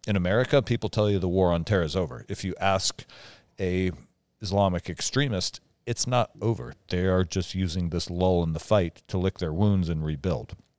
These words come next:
So after we withdrew from Afghanistan two years ago in that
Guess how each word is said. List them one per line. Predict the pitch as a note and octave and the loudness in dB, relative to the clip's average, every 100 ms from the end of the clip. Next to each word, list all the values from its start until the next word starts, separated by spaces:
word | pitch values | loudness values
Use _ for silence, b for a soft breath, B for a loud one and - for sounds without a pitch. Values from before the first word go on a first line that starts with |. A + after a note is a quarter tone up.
| _ _ _ _ _ - | _ _ _ _ _ -4
So | G2 | 0
after | G#2+ G#2+ - G#2 | 4 2 2 2
we | G2+ A#2+ | 2 4
withdrew | A2 - F#2 F#2 F#2 | 2 0 -4 0 0
from | F2 - F2 E2+ | 0 -2 -2 -2
Afghanistan | D2 - B2 D3+ - G#2 F#2 | -4 -4 -2 -2 -2 -2 -4
two | - G2 | -4 -4
years | D#2+ D#2 D#2+ | -4 -6 -6
ago | D#2+ E2+ F2 | -4 -2 -2
in | |
that | E2 E2 | -4 -6